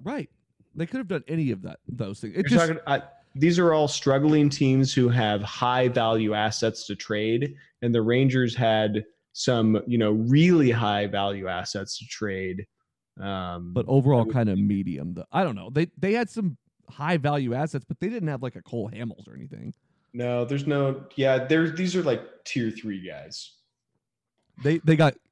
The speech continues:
Speaker 1: uh, fleeced on Cole Hamels the year before that. So
Speaker 2: Uh, I don't wanna talk about it.
Speaker 1: Actually, I think ultimate-, I, I think at the end of the day, that's probably gonna be the right move for them to have made.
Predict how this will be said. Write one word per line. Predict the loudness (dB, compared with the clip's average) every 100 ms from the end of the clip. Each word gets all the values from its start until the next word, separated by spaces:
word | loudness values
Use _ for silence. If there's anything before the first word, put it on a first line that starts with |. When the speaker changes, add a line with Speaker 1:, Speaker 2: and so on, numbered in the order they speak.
| -4
Speaker 1:
uh, | -2 -2
fleeced | -2 0 0 2
on | 0 2
Cole | 0 2
Hamels | 2 0
the | 0
year | 0 0
before | -2 -2 -2
that. | -4 -12 _ _ _
So | -18 -18 -14 -4
Speaker 2:
Uh, | 0 0 -2 -6
I |
don't | -8 -10
wanna | -12
talk | -12 -12 -12
about | -10 -10
it. | -10 -12 -2
Speaker 1:
Actually, | -2 0 0 2
I |
think | 0 -4 -4
ultimate-, | -4 -4 -4 -4 -4
I, | -2
I | 2 4
think | 4 2
at | 2 2
the | 2
end | 2
of |
the | 2
day, | 2
that's | 2 0
probably | 0 0 2
gonna | -2 -2
be | -2
the | -2
right | -4 -6 -6
move | -8 -8
for | -14
them | -18 -18 -16
to | -12
have | -12 -14
made. | -18 -20